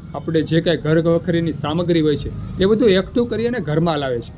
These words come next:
અને બાળકનો ઉછેર કરે છે. ત્યારે બાળક મોટું થાય છે. શિવભક્તો, કેટલી કષ્ટી સહન કરે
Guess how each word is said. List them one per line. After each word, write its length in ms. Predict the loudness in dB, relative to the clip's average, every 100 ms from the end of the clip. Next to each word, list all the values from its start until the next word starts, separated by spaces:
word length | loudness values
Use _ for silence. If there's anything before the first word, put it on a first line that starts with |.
| -18 -10
અને 120 | -4 0
બાળકનો 500 | 0 2 0 -2 -2
ઉછેર 400 | -2 -2 2 2 2
કરે 240 | -4 -6
છે. 140 | -10 -20 -20 -20 -20 -20 -6
ત્યારે 280 | 0 2 0
બાળક 360 | 0 -2 -2 -2
મોટું 400 | -2 -2 -4 -6
થાય 200 | -8 -14
છે. 160 | -16 -20 -20 -20 -20 -18 0
શિવભક્તો, 440 | 2 4 2 -2
કેટલી 420 | 0 0 2 2 2
કષ્ટી 400 | 0 -2 0 0
સહન 320 | 0 0 0
કરે 260 | 0 0